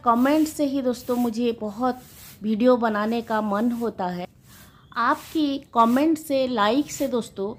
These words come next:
मुझे बहुत मोटिवेशन मिलता है, इसीलिए आप ज़रूर लाइक और कमेंट करना मत भूलिएगा। देखिए दोस्तों, आप लोगों के साथ बात, बात करते करते मेरा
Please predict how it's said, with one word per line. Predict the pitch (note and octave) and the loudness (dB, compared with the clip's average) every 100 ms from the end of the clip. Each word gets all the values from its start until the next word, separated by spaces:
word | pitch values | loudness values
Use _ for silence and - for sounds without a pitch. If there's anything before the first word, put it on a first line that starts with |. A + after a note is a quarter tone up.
| - - | -18 -10
मुझे | A#3 A3+ B3+ | -6 0 0
बहुत | G3+ F#3+ F#3+ C4+ B3+ B3+ | 0 -8 -4 -2 -2 -2
मोटिवेशन | G3 F#3+ A#3+ B3+ B3+ - C4+ | -2 -2 -2 -2 -2 -2 2
मिलता | D#4+ F#3+ E3 D#3 | 4 2 -2 -6
है, | C#3+ D#3 C#3+ - - - | -8 -10 -14 -18 -20 -12
इसीलिए | A3+ D4+ D4+ C#4 C#4 | -6 -2 0 2 0
आप | B3 A3 G#3 | 0 0 -2
ज़रूर | G3 G#3 A3 C4 B3+ - - - | 2 2 2 -2 -4 -10 -20 -8
लाइक | G3+ G3+ G3+ D4 C#4+ | 0 2 2 2 0
और | B3 A#3 - | -2 -4 -4
कमेंट | G3 G#3 B3+ C4 | -2 0 0 -2
करना | B3+ A3 F#3 G3+ - - - | -2 -2 -2 -2 -6 -16 -6
मत | G#3+ A3+ | -2 -2
भूलिएगा। | A3 A3+ F#3 F#3 E3 F3+ - - - - - - | 0 0 2 2 2 -2 -6 -12 -20 -20 -20 -8
देखिए | A3 A#3 A3+ D#4 D#4 | -2 -2 0 0 2
दोस्तों, | D4 C#4+ - B3+ B3+ - | 2 0 -2 -2 -2 0
आप | A3 A3+ | 0 0
लोगों | B3 B3+ B3+ | -2 -2 -2
के | B3+ | -4
साथ | B3+ A#3+ A#3 A3 | 0 2 2 2
बात, | A3 A3 A3 - | 2 2 -2 -8
बात | G3 G#3+ A3+ | -2 0 0
करते | - A#3 A3 A#3 | -2 -6 -6 -8
करते | A#3+ A#3+ G3 G#3 C#4+ F4 - - | -4 -4 -4 -4 -4 -6 -16 -10
मेरा | G3+ G#3 G#3 | -4 0 0